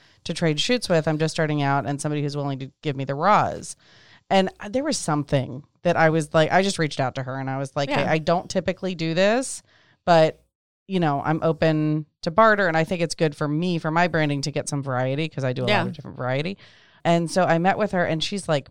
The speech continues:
Speaker 1: brand new. She has no idea what the hell she's <laughs> doing. Danielle, if you're listening, I love you.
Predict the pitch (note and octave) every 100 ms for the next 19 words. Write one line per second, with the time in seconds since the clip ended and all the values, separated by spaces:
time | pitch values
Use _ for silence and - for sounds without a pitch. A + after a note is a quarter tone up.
0 | _ - E3 A#3 A#3 D3+ C3+ C3 C#3 -
1 | D#3 D3+ E3 G#3+ A#3 F3+ D3+ D3+ C#3 B2
2 | B2+ - C#3 - - G#3+ - - _ -
3 | B3+ F#3+ D#3+ D3+ C#3+ D#3 D3 D3 - E2+
4 | F2 F#3+